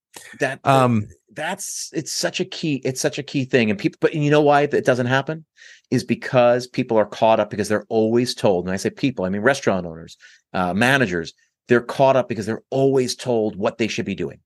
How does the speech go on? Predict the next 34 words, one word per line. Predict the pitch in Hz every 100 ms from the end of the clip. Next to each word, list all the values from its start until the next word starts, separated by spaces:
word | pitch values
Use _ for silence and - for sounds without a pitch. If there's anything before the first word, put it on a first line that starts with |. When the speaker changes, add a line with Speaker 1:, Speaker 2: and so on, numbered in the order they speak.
| _ _ _ -
Speaker 1:
right? | 101 107
Speaker 2:
Yeah. | 110 107
Speaker 1:
"You | 120
gotta | 120
do | 117
this, | 107 90
you | 117
gotta | 113 120
do | 123
that, | 110 80
you | 104 117
gotta | 123
do | 123
this, | 117 95 113
you |
gotta | 110 110
do | 107
that." | 104 87 - _ _ _ _
You | 90 113
walk | 117 127 127
any | 127 131
trade | - 123 123
show | - 120
floor, | 139 117
"Are | 110
you | 110
doing | 117 123
this?" | 127
"Oh, | 90 110
you | 92 104
really | 107 110
should | - 110
do | 113
that." | 127 117